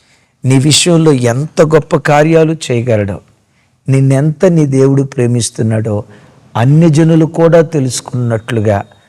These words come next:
ఒక భీకర కార్యం దేవుడు చేస్తాడట.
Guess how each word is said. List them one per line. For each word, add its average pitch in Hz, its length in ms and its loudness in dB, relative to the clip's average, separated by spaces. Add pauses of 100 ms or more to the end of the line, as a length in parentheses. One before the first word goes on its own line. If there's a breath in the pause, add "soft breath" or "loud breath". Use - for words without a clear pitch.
(380 soft breath)
ఒక 107 140 -4
భీకర 127 580 -2
కార్యం 113 500 -4
దేవుడు 110 280 -4
చేస్తాడట. 101 840 -8